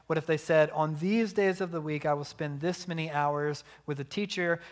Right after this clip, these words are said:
I will study alone on these nights and at these times, and I will structure my time to accommodate these things, pushing these things out so this can go in,"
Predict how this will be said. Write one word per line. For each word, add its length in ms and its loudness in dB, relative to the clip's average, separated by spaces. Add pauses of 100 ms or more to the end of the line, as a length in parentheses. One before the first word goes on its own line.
I 60 2
will 120 -2
study 360 0
alone 320 2
on 160 0
these 240 -4
nights 320 -2
and 100 -6
at 240 2
these 220 -8
times, 440 -2
and 120 -2
I 60 -2
will 100 -6
structure 480 -2
my 180 2
time 380 -2
to 160 -8
accommodate 640 -4
these 260 -10
things, 300 -10
pushing 340 -10
these 220 -4
things 320 -6
out 260 6 (220)
so 180 -2
this 180 0
can 160 -6
go 220 2
in," 340 0